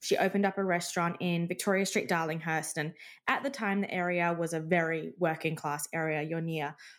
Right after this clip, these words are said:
the docks and the harbour, and you're near Alexandria and the airport where all the warehouses are. So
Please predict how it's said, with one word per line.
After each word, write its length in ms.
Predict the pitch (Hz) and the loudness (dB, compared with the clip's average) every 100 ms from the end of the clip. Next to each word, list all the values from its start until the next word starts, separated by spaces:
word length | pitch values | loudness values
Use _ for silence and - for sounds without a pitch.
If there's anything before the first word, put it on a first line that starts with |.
| - | -2
the 60 | 202 | 4
docks 520 | 262 247 226 - - 196 | 6 6 4 -2 -4 0
and 160 | 185 | 0
the 40 | 180 | 2
harbour, 400 | 190 190 185 185 | 2 4 4 6
and 340 | 180 180 180 | 4 4 0
you're 100 | 170 | 0
near 140 | 170 - | -2 -4
Alexandria 720 | 160 - 185 180 180 180 175 | -6 0 4 4 4 4 4
and 100 | 170 | 2
the 140 | - | 2
airport 520 | 180 175 175 180 - | 4 2 0 0 0
where 140 | 175 165 | 0 0
all 80 | |
the 80 | 160 | 0
warehouses 600 | 170 175 170 170 170 165 | 4 4 2 0 -2 -2
are. 160 | 165 160 | -2 -2
So 280 | 165 147 | 0 -2